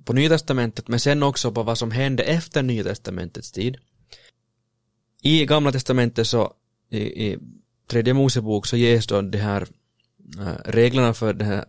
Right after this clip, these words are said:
försoningsdagen. Det var en sån här årlig högtid då, då folket, Israels folk skulle, skulle det här, då under prästens ledning skulle offra två bockar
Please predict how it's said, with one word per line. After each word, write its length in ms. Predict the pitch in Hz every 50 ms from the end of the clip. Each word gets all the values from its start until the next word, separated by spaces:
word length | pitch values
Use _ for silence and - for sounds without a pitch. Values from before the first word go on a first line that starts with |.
| -
försoningsdagen. 1040 | - - 110 - 120 113 107 104 98 95 98 - - 87 82 80 82 95 110 127 131 - _ _ _ _ _ _ _ _ _ _ _ _ _
Det 80 | - 113
var 80 | 117
en 60 | 120 113
sån 100 | 120 120
här 80 | -
årlig 340 | - 135 139 135 127 127 123
högtid 520 | 120 127 127 123 - - - 117 110 101
då, 260 | 98 - 101 98 98 107 - _ _ _ - - - _ _ _
då 100 | - 113
folket, 640 | - - 127 123 123 123 - - - 110 107 - - _
Israels 480 | - 127 123 123 - - 120 107 107 -
folk 340 | - - 117 113 120 131 -
skulle, 320 | - - - 110 101 92 - _ _ _ _ _ _ _ _ _ _ _ _ _
skulle 360 | - - - - 110 98 98
det 40 | 98
här, 300 | 98 101 101 95 92 90 - _ _ _ _ _ _ _ _ _ _ _ _ _ _ _ _ _ _ - -
då 160 | - 117 113 110
under 160 | 113 120 117
prästens 440 | - 127 131 127 - - 123 117 -
ledning 400 | 127 123 123 113 110 104 101 101
skulle 280 | - - 107 101 101 - - - - - _ _ _ _
offra 640 | - 113 127 139 135 - - 131 107 104 101 82 - _ _ _ _ _ _ _ _ _ _ _ _ _ _ _ _ _ -
två 280 | - 117 123 123 117
bockar 580 | 98 104 127 143 - _ _ - - - - -